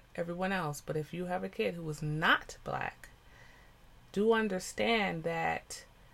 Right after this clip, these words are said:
your kid is gonna encounter a Black person one day. And of course, I'm talking, there's other people in the world, yes, but this is Black history. So they're gonna enta-, encounter another little Black girl, a little Black boy.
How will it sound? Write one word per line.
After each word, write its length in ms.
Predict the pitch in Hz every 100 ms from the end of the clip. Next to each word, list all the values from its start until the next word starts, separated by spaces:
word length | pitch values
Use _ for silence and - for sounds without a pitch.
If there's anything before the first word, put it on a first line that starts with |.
| - - - - - - - - - - - - -
your 220 | 160 175
kid 240 | - 233
is 100 | 226
gonna 240 | 202 196 196
encounter 460 | 208 214 233 240
a 60 | 233
Black 260 | 226 233
person 540 | - - 165 151 57 -
one 240 | - 76
day. 420 | 73 - - 50 -
And 560 | - 78 76 80 80 -
of 180 | -
course, 180 | - 220
I'm 80 | 190
talking, 200 | 196 185
there's 160 | 180 190
other 160 | 196
people 240 | 208 208 196
in 80 |
the 40 | 175
world, 300 | 180 156 143
yes, 180 | 143 -
but 200 | - -
this 100 | 170
is 60 |
Black 240 | 160 156 -
history. 340 | 151 - -
So 160 | - 156
they're 100 | 170
gonna 240 | 196 233
enta-, 200 | 226 226
encounter 320 | - 220 220
another 240 | 202 190 202
little 120 | 202
Black 280 | 190 185 -
girl, 260 | 160 160
a 20 |
little 140 | 156 160
Black 260 | 160 156
boy. 300 | 156 143 -